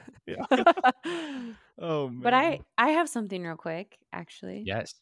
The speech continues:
Speaker 1: Oh, yes.
Speaker 2: Oh, what do you
Speaker 3: Ooh.
Speaker 2: have today?
Speaker 4: Today I do not have a Diet Coke because I figured at nine o'clock at night, I really can't be drinking a Diet Coke. So I have a
Speaker 3: <laughs>
Speaker 4: Waterloo.
Speaker 3: A
Speaker 4: And I'm gonna
Speaker 3: Waterloo.
Speaker 4: wipe,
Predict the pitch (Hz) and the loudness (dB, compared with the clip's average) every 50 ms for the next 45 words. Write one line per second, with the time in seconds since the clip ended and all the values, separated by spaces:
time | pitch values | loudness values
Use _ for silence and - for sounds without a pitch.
0 | _ - 165 233 277 190 180 185 - 202 151 - - - - _ _ - - 226 | _ 0 2 2 2 2 0 0 0 0 -2 -4 -6 -12 -14 _ _ -2 4 6
1 | 269 330 392 359 269 220 226 220 214 208 196 190 - 226 185 190 190 214 226 208 | 6 8 10 10 10 10 10 10 10 8 6 6 4 0 2 4 6 6 6 8
2 | 220 220 214 220 220 220 214 202 180 185 196 202 196 190 185 180 180 180 170 170 | 8 8 8 8 6 6 4 2 0 -6 -6 -4 -2 -2 -2 -2 -4 -6 -6 -4
3 | 180 175 165 165 - 185 170 165 _ - 180 - 185 190 190 185 - 208 196 196 | -4 -4 -4 -4 -4 -6 -6 -6 _ -14 -14 -12 -8 -6 -6 -6 -6 -8 -6 -4
4 | 202 196 196 190 - _ _ _ _ _ _ _ _ _ _ - 202 208 214 208 | -4 -6 -6 -6 -10 _ _ _ _ _ _ _ _ _ _ -14 -8 -4 -2 0
5 | 214 214 208 - 214 202 196 196 180 - 185 175 175 175 180 180 - - - _ | 0 -2 0 0 -2 0 0 0 0 0 0 0 0 0 0 -2 -4 -6 -10 _
6 | _ _ _ _ - 190 185 180 185 175 170 170 170 - 185 185 - 180 180 - | _ _ _ _ -10 -8 -4 -2 0 0 0 -2 -2 -4 -6 -6 -6 -6 -6 -6
7 | - - - 190 196 - - - - - - - - - - - - - _ - | -6 -8 -8 -8 -10 -10 -8 -8 -8 -8 -8 -12 -12 -12 -12 -12 -12 -14 _ -20
8 | _ _ _ _ - - - - - - - 277 285 285 277 269 240 208 185 185 | _ _ _ _ -16 -14 -14 -14 -14 -6 2 4 4 6 6 4 4 4 4 4
9 | 180 185 185 180 185 180 180 208 214 _ _ - 123 120 120 123 127 139 143 139 | 4 2 0 0 0 -2 -4 -4 -8 _ _ -2 0 2 4 8 8 10 10 10
10 | 135 131 127 120 113 110 104 | 8 6 6 6 4 2 2